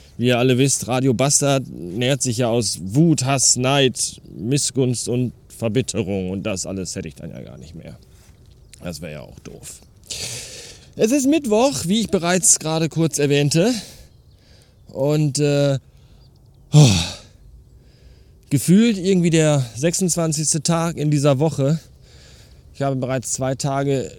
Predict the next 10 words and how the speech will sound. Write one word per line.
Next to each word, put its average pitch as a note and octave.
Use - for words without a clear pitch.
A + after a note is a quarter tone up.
Homeoffice C#3
hinter C3+
mir, B2+
die C3+
sich B2+
angefühlt C3
haben B2+
wie B2
achtundsiebzig D3+
Stunden. E3